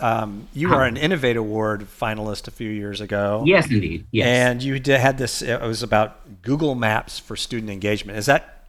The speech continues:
Speaker 1: kind of one of the ways that you
Speaker 2: Yes,
Speaker 1: do what you're
Speaker 2: indeed.
Speaker 1: talking
Speaker 2: So, so
Speaker 1: about? Can you
Speaker 2: one
Speaker 1: tell
Speaker 2: of
Speaker 1: us about
Speaker 2: the
Speaker 1: that?
Speaker 2: Yes, yes. So, uh, a very common question students have when they start with informatics or any discipline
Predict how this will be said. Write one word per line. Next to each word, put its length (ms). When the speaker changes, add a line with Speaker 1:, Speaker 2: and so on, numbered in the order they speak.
Speaker 1:
kind 180
of 100
one 180
of 60
the 80
ways 460
that 160
you 320
Speaker 2:
Yes, 300
Speaker 1:
do 60
what 100
you're 100
Speaker 2:
indeed. 40
Speaker 1:
talking 280
Speaker 2:
So, 80
so 120
Speaker 1:
about? 140
Can 100
you 80
Speaker 2:
one 60
Speaker 1:
tell 100
Speaker 2:
of 40
Speaker 1:
us 60
about 240
Speaker 2:
the 60
Speaker 1:
that? 260
Speaker 2:
Yes, 480
yes. 360
So, 260
uh, 240
a 60
very 340
common 500
question 640
students 400
have 300
when 140
they 100
start 320
with 100
informatics 800
or 100
any 240
discipline 520